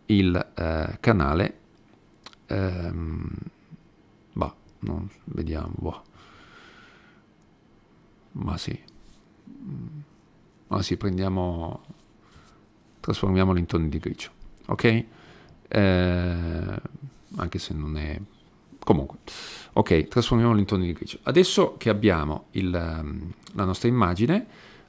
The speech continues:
a-, effettuiamo un'operazione di equalizzazione, che ha, sono quel tipo di operazioni che, ehm, dovrebbe essere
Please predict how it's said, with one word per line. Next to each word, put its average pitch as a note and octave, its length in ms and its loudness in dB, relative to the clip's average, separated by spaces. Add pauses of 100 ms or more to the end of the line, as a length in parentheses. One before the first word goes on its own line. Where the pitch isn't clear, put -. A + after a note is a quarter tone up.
a-, B2 220 0
effettuiamo A#2+ 680 6
un'operazione B2+ 680 2
di D#2+ 80 0
equalizzazione, F2+ 1000 0 (320)
che G#2+ 160 -2
ha, F#2+ 420 -2
sono F2 440 -2
quel F#2 200 -2
tipo G#2 240 0
di F2 80 0
operazioni F#2+ 800 0 (720)
che, - 360 2
ehm, E2 760 -2 (160)
dovrebbe - 420 -10
essere - 460 -10